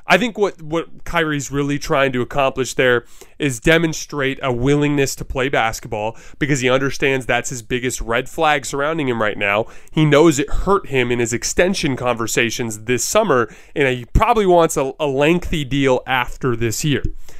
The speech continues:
So he's probably gonna do a lot to try to rehab his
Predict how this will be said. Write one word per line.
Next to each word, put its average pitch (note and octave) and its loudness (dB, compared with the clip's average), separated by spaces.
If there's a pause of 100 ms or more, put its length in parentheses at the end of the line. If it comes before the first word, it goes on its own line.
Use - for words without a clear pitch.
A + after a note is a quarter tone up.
(160)
So - 2
he's C3+ -2
probably E3+ 0
gonna D#3 -4
do C3+ -6
a B2 0
lot C3 -2
to D#3+ -2
try D3 4
to B2+ 0
rehab C3 -2
his A2+ -4